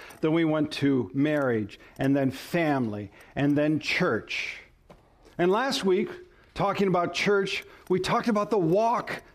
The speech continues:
that you and I are to walk. We are to walk in a manner worthy of the calling to which we have been called,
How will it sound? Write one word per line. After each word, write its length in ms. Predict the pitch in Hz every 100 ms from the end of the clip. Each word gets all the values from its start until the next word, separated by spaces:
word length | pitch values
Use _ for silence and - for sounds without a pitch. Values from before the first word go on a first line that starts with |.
| -
that 100 | 170
you 240 | 170 196
and 100 | 180
I 220 | 170 180
are 180 | 180 160
to 160 | - 156
walk. 420 | 180 196 156 - - - _ _ _ _ - -
We 160 | 160 180
are 100 | 180
to 160 | 180
walk 380 | 185 175 202 214
in 100 | 214
a 60 | 190
manner 400 | 180 185 180 165
worthy 640 | 131 147 214 233 233 233
of 120 | 208
the 80 | 180
calling 640 | 180 - 170 196 185 143 127
to 120 | 139
which 320 | 151 190 185
we 120 | 170
have 80 | 151
been 180 | 139 139
called, 600 | - 160 175 156 117 104